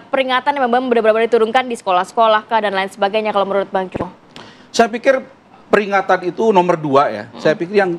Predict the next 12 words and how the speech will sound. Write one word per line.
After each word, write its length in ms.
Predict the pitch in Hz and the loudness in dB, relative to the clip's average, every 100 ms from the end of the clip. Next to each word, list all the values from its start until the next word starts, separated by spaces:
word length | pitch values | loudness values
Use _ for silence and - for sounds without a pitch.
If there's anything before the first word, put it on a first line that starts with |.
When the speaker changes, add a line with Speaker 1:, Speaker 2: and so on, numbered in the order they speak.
| - | -2
Speaker 2:
yang, 140 | 170 160 160 | 0 0 0
yang, 160 | 147 147 - | -2 -2 0
yang 120 | 156 196 | 0 0
utama 400 | - 165 180 156 | 0 2 2 2
adalah 480 | 139 131 160 175 - - _ | 2 2 2 0 -10 -20 _
memberikan, 920 | - 170 170 156 160 - 185 214 208 | 0 2 2 0 0 2 2 2 -10
eh, 640 | - 165 165 160 156 151 151 | -4 2 4 4 4 4 2
stimulus 540 | 139 - 156 156 185 | 0 0 2 4 4
kepada, 460 | - 165 127 123 120 110 107 90 | 2 0 0 2 2 2 2 0
eh, 640 | - 123 117 113 107 110 113 - | 0 2 2 2 0 0 -2 0
anak-anak 480 | 120 139 127 127 | -2 -2 -2 -4
kita 300 | - 110 131 | -4 -4 0